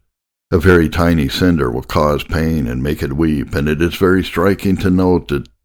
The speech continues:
that is a very way to recover it. It weeps out the dust or mote that gets into it. So too faith is the most delicate grace, thriving best in a pure conscience.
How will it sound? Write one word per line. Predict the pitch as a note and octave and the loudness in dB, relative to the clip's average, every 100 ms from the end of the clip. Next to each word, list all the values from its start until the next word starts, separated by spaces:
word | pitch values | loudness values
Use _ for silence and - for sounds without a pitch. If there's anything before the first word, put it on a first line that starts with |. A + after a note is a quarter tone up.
| - | 2
that | F2 F2+ | 2 4
is | F2 | 2
a | G2 | 0
very | D#2+ E2+ E2 | 2 4 4
way | D#2 E2 D#2+ C#2 | 2 2 2 0
to | C2+ | -4
recover | A#1+ A#1 - F#2+ E2+ - G1+ | -2 -4 -2 -2 0 -2 -6
it. | G1+ - - - _ _ - | -6 -10 -18 -20 _ _ -2
It | D#2+ E2 | 2 4
weeps | D#2+ D2+ F2 | 2 2 0
out | D#2 D2+ - | 2 0 -2
the | |
dust | B1+ - D#2+ D#2+ - C#2 | -4 0 2 2 0 -4
or | |
mote | B1+ E2 E2 D#2 | 0 2 2 0
that | C2+ | -6
gets | B1 C2 A#1+ - - | -4 -6 -6 -6 -2
into | F2+ F2 - A#1 | 0 0 -2 -6
it. | G1+ - - | -6 -8 2
So | G#2 | 4
too | - G#2 | 6 4
faith | - G2 G2 D#2+ E2+ | 6 4 4 2 0
is | D2 | -2
the | D#2+ | -2
most | D2+ C#2 C#2 - | -2 -2 -2 -2
delicate | F#2 F2 D#2+ - G1+ - | 0 2 0 -2 -8 -6
grace, | A1+ G1+ G1+ - - - _ _ | -6 -6 -6 -10 -12 -16 _ _
thriving | - F2+ F#2+ D#2+ D#2+ | 2 6 6 4 2
best | D2 D#2+ D2+ - | 4 4 2 0
in | D#2 D2 | -2 -2
a | |
pure | - D#2+ C#2+ A#1+ | -4 -2 -2 -2
conscience. | - - E2 F2 - A1+ G1+ - - | -6 -4 -2 -2 -4 -8 -8 -8 -8